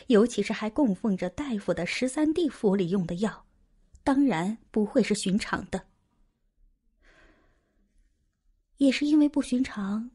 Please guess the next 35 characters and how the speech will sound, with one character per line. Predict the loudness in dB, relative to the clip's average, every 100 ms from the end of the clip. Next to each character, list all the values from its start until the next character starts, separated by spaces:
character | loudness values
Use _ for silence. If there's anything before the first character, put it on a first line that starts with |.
| -2
能 | 2
弄 | 4 2
到 | 0
的 | -4
人 | -6 -6 -6 -10 _ _
也 | -4
就 | -2
不 | -4
会 | -4 -4
很 | -4 -6
多。” | -2 -4 -6 _ _ _ _ _ _ -20 -16
四 | -4 -2
福 | -2 -4
晋 | 2 2 2
接 | 0 -2
过 | -2
话 | -2
来 | -4 -4
说 | -6 -8 -10 _ _ _ _ _ _
：“从 | -2 0
这 | 0
个 | -2
方 | -2 -2
面 | -4
查 | -4 -6
下 | -6
去， | -6 -6 -8 -10 _ _ _
或 | _ 0 0
许 | 2 -4 -4
会 | _ 0
有 | 0 -2
所 | -6
收 | -4 -6
获。 | -4 -6 -8 _ _ _ _ _ _ _ _ -20 _ _ _
”“对， | -6